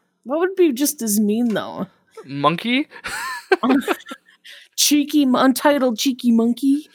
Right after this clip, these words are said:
Speaker 2: <laughs>
Speaker 1: I don't know. I'm, I, I would love to see more games like this, though. This is definitely original.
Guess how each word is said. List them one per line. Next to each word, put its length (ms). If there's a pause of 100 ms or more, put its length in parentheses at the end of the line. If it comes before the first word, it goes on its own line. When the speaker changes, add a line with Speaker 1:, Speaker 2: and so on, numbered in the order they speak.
(340)
Speaker 2:
<laughs> 0 (1300)
Speaker 1:
I 60
don't 160
know. 300 (440)
I'm, 440 (560)
I, 200 (160)
I 120
would 160
love 200
to 80
see 180
more 220
games 260
like 220
this, 220
though. 180
This 180
is 100
definitely 600
original. 800